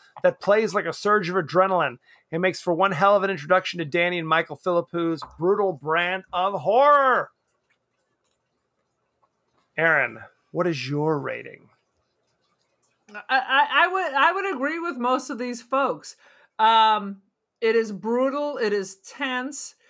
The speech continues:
Speaker 2: It is gross, but it's not like zombie. I mean, there's not
Speaker 1: No.
Speaker 2: entrails. There's no, no one get, gets raped, so you get extra points when you remove rape out of every
Speaker 1: That is
Speaker 2: horror
Speaker 1: true.
Speaker 2: movie.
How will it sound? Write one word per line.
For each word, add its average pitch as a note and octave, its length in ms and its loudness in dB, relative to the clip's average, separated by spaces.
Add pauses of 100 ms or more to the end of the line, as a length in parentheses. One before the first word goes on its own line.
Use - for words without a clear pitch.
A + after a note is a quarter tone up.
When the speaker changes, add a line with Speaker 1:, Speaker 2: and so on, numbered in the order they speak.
(260)
Speaker 2:
It A#3 120 0
is A#3+ 180 -2
gross, D#4 600 2
but D4 220 0
it's D4 220 -8
not E4+ 360 2
like B3 360 2
zombie. G3 760 0
I G#3 100 0
mean, A3 180 -6
there's A3 140 -6
not B3 220 2
Speaker 1:
No. - 60 -16
Speaker 2:
entrails. E3+ 960 -2 (320)
There's A#3 160 -4
no, D4+ 240 0
no B3+ 180 4
one D#4+ 180 2
get, C#4+ 340 0
gets C4+ 260 0
raped, G#3 500 2
so A3+ 100 -6
you G#3 80 0
get G#3 140 0
extra G#3+ 360 0
points G#3 480 0
when G#3+ 160 -2
you G3 100 -2
remove G3+ 440 -2
rape G3+ 340 2
out F#3 220 4
of F#3 100 -2
every F#3+ 360 0
Speaker 1:
That E3 160 4
is F3+ 60 4
Speaker 2:
horror E3 120 0
Speaker 1:
true. D3 240 -6
Speaker 2:
movie. F#3 260 -10